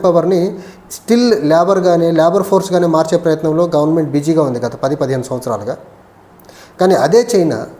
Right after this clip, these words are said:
స్కిల్డ్ మ్యాన్ పవర్గా మార్చడం వల్ల ప్రపంచంలో ఉన్నటువంటి, you know, బిగ్ బిగ్ కంపెనీస్ యొక్క ఇన్వెస్ట్మెంట్స్ మొత్తం చైనాకి రావడం వల్ల అక్కడ స్కిల్డ్ మ్యాన్ పవర్ ఉండటం వల్ల వాళ్ళ ప-, వాళ్ళ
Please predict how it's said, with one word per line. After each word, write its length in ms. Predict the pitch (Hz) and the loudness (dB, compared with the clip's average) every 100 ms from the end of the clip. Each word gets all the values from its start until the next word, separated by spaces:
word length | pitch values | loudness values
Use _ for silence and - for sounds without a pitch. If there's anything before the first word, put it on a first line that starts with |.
| - - - | -20 -20 -16
స్కిల్డ్ 360 | - 220 247 247 | -4 0 2 2
మ్యాన్ 240 | 220 190 190 | 2 2 2
పవర్గా 260 | 175 165 | 2 2
మార్చడం 540 | 147 139 170 185 160 127 | 2 0 0 0 -2 -2
వల్ల 320 | 123 120 98 - - - - - | -4 -4 -6 -12 -20 -20 -18 -6
ప్రపంచంలో 520 | 151 214 220 220 214 | -2 0 0 0 2
ఉన్నటువంటి, 680 | 196 185 185 180 175 180 180 170 | 2 2 0 0 -2 -2 -2 -2
you 140 | 170 | 0
know, 260 | 170 135 123 | 0 0 -2
బిగ్ 220 | 131 180 | -2 -2
బిగ్ 120 | 180 208 | 0 0
కంపెనీస్ 480 | 170 165 180 175 | 0 0 -2 -2
యొక్క 140 | 175 170 | -4 -2
ఇన్వెస్ట్మెంట్స్ 500 | 156 175 180 175 175 | 0 0 0 -4 -4
మొత్తం 220 | 170 175 156 | -4 -4 -2
చైనాకి 280 | 160 175 170 | 0 0 0
రావడం 260 | 139 135 131 | 0 0 -2
వల్ల 300 | 135 135 - - - 165 | -2 -4 -6 -16 -12 -8
అక్కడ 180 | 180 | -4
స్కిల్డ్ 360 | 175 - 220 226 | -4 0 0 2
మ్యాన్ 180 | 226 208 | 0 2
పవర్ 160 | 202 185 | 0 0
ఉండటం 240 | 175 170 | 0 0
వల్ల 140 | 170 165 | 0 2
వాళ్ళ 220 | 156 147 | 2 2
ప-, 100 | - | 0
వాళ్ళ 280 | 151 147 | 2 2